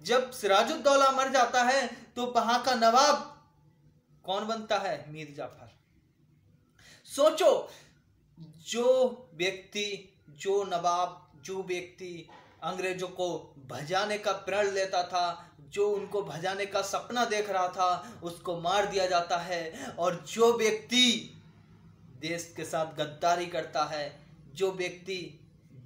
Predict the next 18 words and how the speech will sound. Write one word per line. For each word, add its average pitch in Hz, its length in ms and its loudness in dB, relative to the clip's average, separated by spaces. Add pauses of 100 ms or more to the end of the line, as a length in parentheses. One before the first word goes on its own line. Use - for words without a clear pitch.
(400)
अंग्रेजों 175 420 -6
से 170 160 -8
दोस्ती 180 500 -6
करता 160 340 -4
है, 147 340 -12 (320)
वो 147 100 -8 (120)
खुद 165 160 -10
बंगाल 143 460 -6
का 143 140 -10
नवाब 123 420 -14
बन 123 200 -20
जाता 120 240 -20
है। - 260 -20 (2750)
अब 208 280 0
क्या 247 160 6
होता 247 320 4
है 254 280 6 (420)
कि 208 420 -6